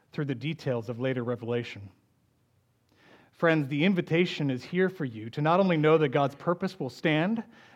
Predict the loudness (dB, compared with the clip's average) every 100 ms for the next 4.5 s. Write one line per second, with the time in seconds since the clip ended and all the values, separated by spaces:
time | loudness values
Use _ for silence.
0 | _ -2 0 4 6 4 0 -2 0 0
1 | 0 -4 -2 -2 -2 -4 -4 -6 2 2
2 | 2 -2 -20 -20 _ -8 2 4 4 2
3 | -2 2 2 0 0 0 0 -4 -4 -2
4 | -2 -2 -8 -12